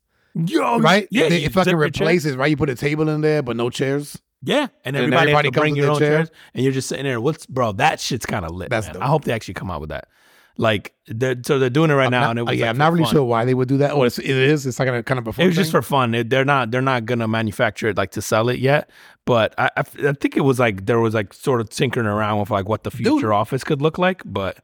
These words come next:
Speaker 2: I wanna say, so my kid had one of those Power Wheels, and it was like a, like a Corvette or some shit like
Speaker 1: Nah,
Speaker 2: that,
Speaker 1: the
Speaker 2: or a Mus-,
Speaker 1: Mustang,
Speaker 2: the
Speaker 1: dog, 'cause
Speaker 2: Mustang.
Speaker 1: you gave 'em to me.
Speaker 2: That's right,
Speaker 1: I know
Speaker 2: the Mustang.
Speaker 1: exactly where you go. <laughs>
Speaker 2: So you know when you used to put it on, um, on, like, high?
Speaker 1: Yeah.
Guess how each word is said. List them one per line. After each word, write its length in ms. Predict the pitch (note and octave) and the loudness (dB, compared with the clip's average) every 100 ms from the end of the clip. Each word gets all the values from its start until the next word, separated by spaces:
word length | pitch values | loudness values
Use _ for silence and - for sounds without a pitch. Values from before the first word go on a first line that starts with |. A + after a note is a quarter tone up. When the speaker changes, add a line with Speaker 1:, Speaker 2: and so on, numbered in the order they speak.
| _ _ - | _ _ -2
Speaker 2:
I 60 | C#3+ | 0
wanna 240 | G#3+ C#4+ | 0 -2
say, 420 | - E3+ D3+ C3+ - | 0 0 2 -2 -4
so 200 | D#3+ C3+ | -2 0
my 140 | C3 | -2
kid 200 | D#3 G#3 E3+ | 0 2 2
had 160 | D#3+ | 2
one 120 | C#3 C3 | 2 0
of 60 | |
those 260 | A#2 A2 G#2 | 0 0 -2
Power 300 | - A2 A#2+ | -4 0 2
Wheels, 500 | B2+ C#3 C#3 C#3+ C#3+ - _ _ _ _ - | 2 0 0 -2 -6 -20 _ _ _ _ -6
and 100 | A2 | -4
it 40 | |
was 160 | A2 G#2 | -2 0
like 180 | G#2+ G#2+ | -2 -2
a, 60 | G2+ F#2 | -4 -2
like 200 | G2 G2 | -4 -6
a 60 | |
Corvette 540 | F2+ A#2+ G#2 G#2+ G#2+ G2+ | -2 0 2 2 2 0
or 60 | |
some 140 | G2 G#2 | -2 -6
shit 220 | - A2 | -4 -4
like 120 | G#2+ | -2
Speaker 1:
Nah, 80 | G2+ | -2
Speaker 2:
that, 140 | A#2 A2 | 0 2
Speaker 1:
the 60 | |
Speaker 2:
or 60 | G#2+ G#2 | 2 2
a 40 | C3+ | 0
Mus-, 80 | A2+ | 2
Speaker 1:
Mustang, 300 | B2 B2+ A#2 | 2 2 2
Speaker 2:
the 60 | |
Speaker 1:
dog, 60 | C3 | 2
'cause 140 | D#3+ C3 | 2 2
Speaker 2:
Mustang. 140 | B2 | -2
Speaker 1:
you 60 | C#3 | 0
gave 220 | C#3 C3 | 0 -2
'em 60 | A#2 | -4
to 100 | C3+ | -6
me. 160 | B2+ A#2 | -4 -2
Speaker 2:
That's 500 | C#3 F#3 F#3+ G3 G#3 | 2 4 4 2 2
right, 120 | F#3 | 0
Speaker 1:
I 20 | |
know 80 | D#3+ | 2
Speaker 2:
the 60 | D#3 | 2
Mustang. 180 | F3 D#3 | 2 2
Speaker 1:
exactly 220 | E3 - | 0 0
where 100 | C3+ | -2
you 120 | C3 | 0
go. 140 | D3 - | 0 0
<laughs> 60 | - A#4+ - G#4+ | 0 -2 0 -2
Speaker 2:
So 60 | - | 0
you 160 | F3+ | 2
know 140 | G#3+ C#4+ | 4 4
when 140 | B3+ | 4
you 60 | A3+ | 4
used 140 | A#3+ | 4
to 60 | A3+ | 2
put 220 | E3+ A#3+ | 0 2
it 140 | B3 G3+ | 2 2
on, 500 | E3+ D3 C3 A#2+ B2 | 2 2 -2 -6 -10
um, 480 | C#3+ B2+ A#2 G#2 G#2 _ | -8 -8 -8 -10 -12 _
on, 160 | C3+ A#2 | -8 -4
like, 140 | A2 | -6
high? 520 | - - A#2+ C#3+ G3+ B3 | -6 -6 -4 -4 -6 -6
Speaker 1:
Yeah. 260 | - C#3+ | -4 -4